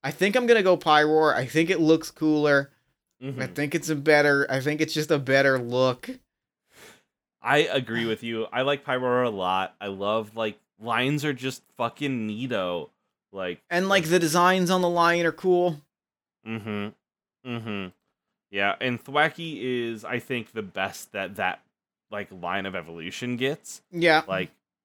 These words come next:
Speaker 2: it's, uh, I'm not a big fan of where it goes after this. I don't know if you've seen
Speaker 1: I have
Speaker 2: Thwacky's
Speaker 1: not.
Speaker 2: evolution. It is, um, oh, how do I tell you this?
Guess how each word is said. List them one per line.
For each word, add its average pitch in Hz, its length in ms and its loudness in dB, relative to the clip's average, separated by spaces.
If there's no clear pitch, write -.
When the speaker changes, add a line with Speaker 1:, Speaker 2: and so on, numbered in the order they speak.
Speaker 2:
it's, 117 240 -10
uh, 104 300 -2
I'm 120 360 -2
not 113 180 -2
a 107 60 -2
big 101 240 -8
fan 104 320 -10
of 90 100 -8
where 98 180 -6
it 85 100 -14
goes 92 280 -6
after 87 400 -8
this. 135 280 -4
I 95 100 -8
don't 98 140 -2
know 98 100 -2
if 95 140 -6
you've 92 240 -8
seen 101 520 -6
Speaker 1:
I 127 60 -8
have 113 180 2
Speaker 2:
Thwacky's - 20 -6
Speaker 1:
not. 131 260 6
Speaker 2:
evolution. 127 520 -6
It 120 320 2
is, 117 300 0
um, 98 580 2
oh, 139 200 0
how 120 160 0
do 117 100 0
I 110 60 2
tell 104 160 -4
you 90 120 -2
this? 82 340 -8